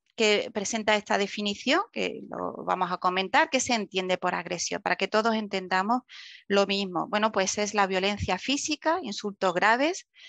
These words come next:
amenazas, coacciones y todo tipo de hechos, actos o comportamientos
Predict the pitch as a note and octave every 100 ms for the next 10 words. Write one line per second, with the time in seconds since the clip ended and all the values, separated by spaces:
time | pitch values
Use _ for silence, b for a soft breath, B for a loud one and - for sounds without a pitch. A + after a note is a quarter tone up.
0 | B F#3+ F#3 F#3 F#3 B3+ - C4+ D#4+ -
1 | _ - E3+ - - A#3 C4 C#4 - G#3
2 | F#3+ G3 G3 G#3+ G3+ F3+ F#3+ C4 - B3+
3 | C#4 - A3 B3+ - C4 D#4+ - B B
4 | B - A3+ B3+ C4+ C4 B3+ B3+ C4+ C#4
5 | B3 B3